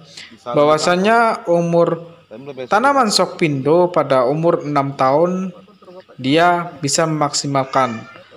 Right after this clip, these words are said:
Tetapi dengan koridor kita harus menanam tanaman dalam satu blok ataupun dalam blok sebelahnya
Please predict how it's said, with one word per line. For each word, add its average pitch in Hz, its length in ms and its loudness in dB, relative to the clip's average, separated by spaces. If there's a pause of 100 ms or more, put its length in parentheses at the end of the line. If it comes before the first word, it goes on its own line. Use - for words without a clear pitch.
(140)
Tetapi 160 640 0
dengan 151 320 0
koridor 151 800 0
kita 170 320 0
harus 143 160 -4
menanam 147 800 -2 (560)
tanaman 156 720 0 (480)
dalam 233 320 2
satu 170 320 0
blok 160 320 0
ataupun 147 400 0
dalam 151 320 0
blok 135 160 0
sebelahnya 151 720 -2